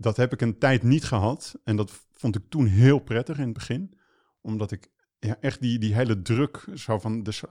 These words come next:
weet je, dat werd gewoon allemaal geregeld. Aan het eind van de maand stond het gewoon elke maand op. Dat was gewoon echt geweldig, zonder dat ik daar stress over had. Maar ik, en ik ben dus nu weer terug, eh, zeg maar, aan het, aan het ondernemen. En ik denk dat ik, door dat ik dat al vaker en,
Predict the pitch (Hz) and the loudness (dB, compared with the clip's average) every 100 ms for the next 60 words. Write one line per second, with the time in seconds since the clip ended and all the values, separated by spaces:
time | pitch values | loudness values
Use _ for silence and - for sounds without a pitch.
0 | 156 110 123 123 110 139 - 135 131 113 | -12 -8 -8 -4 -4 -4 -4 -4 -2 -4
1 | 139 123 - 147 117 131 120 127 123 117 | -2 -4 -6 -8 -6 -4 -6 -4 -2 -2
2 | - 120 - - 131 120 135 135 120 101 | -2 -8 -8 -2 -2 0 -2 0 2 2
3 | 175 - _ _ - 113 - 135 131 131 | -2 -6 _ _ -6 -6 -4 -6 -6 -6
4 | - 123 127 104 - 135 123 120 117 120 | -6 -2 -2 -4 -4 -2 0 0 -2 -4
5 | 113 110 - 139 131 104 - 92 110 - | -2 -2 -2 -6 -4 -6 -4 -6 -8 -12
6 | _ _ _ _ - 104 139 127 127 123 | _ _ _ _ -6 2 2 4 4 4
7 | 117 113 107 131 139 113 131 131 120 - | 6 6 6 8 8 6 4 2 2 -4
8 | 120 110 104 101 101 101 101 110 101 98 | 0 2 2 2 0 0 -2 -2 -2 -2
9 | 104 110 104 107 - 151 120 107 127 104 | -4 -4 -2 -2 0 2 2 0 0 2
10 | 98 107 139 175 185 _ _ _ _ _ | 4 4 4 0 -6 _ _ _ _ _
11 | _ - 110 104 101 123 131 117 95 117 | _ -2 0 0 0 0 -2 -4 -2 2
12 | 120 113 110 - 113 120 - - _ - | 6 4 4 0 -2 -2 -6 -12 _ -6
13 | 110 104 107 - 127 120 110 110 101 | -4 -4 -8 -2 0 0 -2 -2 -4